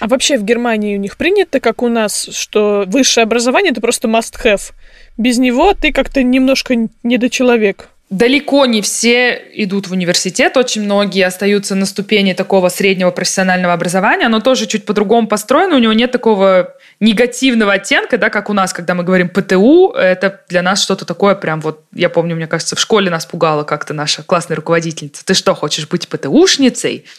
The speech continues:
Speaker 2: Вот, здесь такого нет, это нормальное профессиональное образование,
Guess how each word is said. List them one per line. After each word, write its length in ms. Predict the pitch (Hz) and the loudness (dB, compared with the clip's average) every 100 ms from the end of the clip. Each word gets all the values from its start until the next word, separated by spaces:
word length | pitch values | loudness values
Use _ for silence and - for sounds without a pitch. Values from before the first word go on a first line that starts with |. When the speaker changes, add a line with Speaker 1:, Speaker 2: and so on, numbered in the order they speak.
| - | -16
Speaker 2:
Вот, 480 | - 160 196 202 196 | -10 -2 2 2 0
здесь 380 | - 196 190 339 | -6 -2 0 0
такого 320 | 339 - 320 | 0 0 2
нет, 420 | 285 247 285 453 | 2 2 2 2
это 480 | 311 - 254 240 240 - 175 170 | 0 0 0 0 -4 -16 -16 -8
нормальное 500 | 202 220 233 294 381 | -2 0 2 2 0
профессиональное 680 | 254 233 - 226 226 226 208 | -2 -4 -2 0 2 0 0
образование, 840 | 185 190 180 170 196 330 370 277 | -2 -4 -2 0 0 0 -2 -4